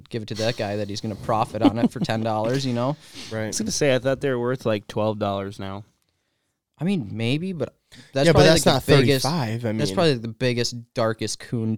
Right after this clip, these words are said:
Speaker 1: tan, skin stretched, everything
Speaker 3: Mm.
Speaker 1: ready to go. But I don't know. I could be wrong. I haven't
Speaker 2: It's
Speaker 1: looked
Speaker 2: so
Speaker 1: at it this
Speaker 2: crazy, though.
Speaker 1: year. But
Speaker 2: Huh.
Speaker 1: yeah, it's crazy how much that dropped. But back to duck
Speaker 2: Yeah,
Speaker 1: hunting, you
Speaker 2: I was
Speaker 1: know,
Speaker 2: gonna
Speaker 1: I
Speaker 2: say.
Speaker 1: told you I'm gonna just, like,
Speaker 2: <laughs>
Speaker 1: s-,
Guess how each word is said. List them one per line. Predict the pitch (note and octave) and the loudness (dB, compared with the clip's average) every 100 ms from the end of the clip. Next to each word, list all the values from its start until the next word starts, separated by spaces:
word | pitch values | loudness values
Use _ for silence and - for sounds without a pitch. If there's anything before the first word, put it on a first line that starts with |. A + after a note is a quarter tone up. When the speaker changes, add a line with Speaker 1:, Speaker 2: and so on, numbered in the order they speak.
| - | -4
Speaker 1:
tan, | - A2+ A2 G#2+ A2 - _ _ _ _ _ | -6 -4 -2 -2 -6 -10 _ _ _ _ _
skin | - - A#2+ A2 A2 | -16 -4 -2 -2 -2
stretched, | - - G#2+ G#2+ - - - | -6 -4 -2 -2 -4 -12 -8
everything | A2+ G#2+ G2+ F#2 F#2+ G#2 | -6 -6 -8 -8 -10 -6
Speaker 3:
Mm. | C#3 C3+ B2 - _ | -4 -4 -6 -10 _
Speaker 1:
ready | A#2 A2 | -4 -2
to | G#2 | -2
go. | G#2+ G#2 F#2+ | -2 -2 -4
But | F2+ - _ | -8 -16 _
I | D3+ | 0
don't | C3 | 2
know. | A2 | 2
I | A2+ | -2
could | B2 | -4
be | G#2+ | -4
wrong. | G2+ G#2 G#2 G#2+ | -4 -2 -2 -4
I | - | -4
haven't | A#2+ B2 | -2 0
Speaker 2:
It's | G#2+ | 2
Speaker 1:
looked | A2 | 2
Speaker 2:
so | A2 | 0
Speaker 1:
at | |
it | G#2+ | 0
this | G#2+ A2 | 0 0
Speaker 2:
crazy, | A2 | 0
though. | A2+ | 0
Speaker 1:
year. | A2+ - _ _ _ _ _ | -2 -10 _ _ _ _ _
But | A#2+ | -2
Speaker 2:
Huh. | A#2 | 0
Speaker 1:
yeah, | A2+ | 2
it's | A2 A2 | 0 -4
crazy | - A2+ G#2+ G2+ | -6 -4 -2 -2
how | G#2 G2+ G2+ A2+ - | -4 -4 -6 -10 -14
much | A#2 G#2+ - | -8 -8 -6
that | G#2 | -8
dropped. | F#2+ A2 G#2 - | -4 -2 -2 -4
But | - A2 - | -10 -8 -6
back | C#3 G3 | -4 -6
to | - G#2 - _ _ _ _ _ | -6 -8 -10 _ _ _ _ _
duck | C3 D3 F#3+ | 4 4 4
Speaker 2:
Yeah, | |
Speaker 1:
hunting, | D3+ A2+ A#2 | 2 2 -2
you | |
Speaker 2:
I | B2 | -4
was | - C3+ | 0 4
Speaker 1:
know, | |
Speaker 2:
gonna | C#3 | 4
Speaker 1:
I | A2+ | 4
Speaker 2:
say. | - D3 | 2 2
Speaker 1:
told | A2 G#3 E3+ | 4 4 4
you | B2+ | 4
I'm | B2 | 2
gonna | C#3 C#3+ | 2 2
just, | B2+ C3+ | 0 -2
like, | C3 A#2 - | -2 -4 -4
Speaker 2:
<laughs> | - | 4
Speaker 1:
s-, | G#3 G#3+ - | 6 6 4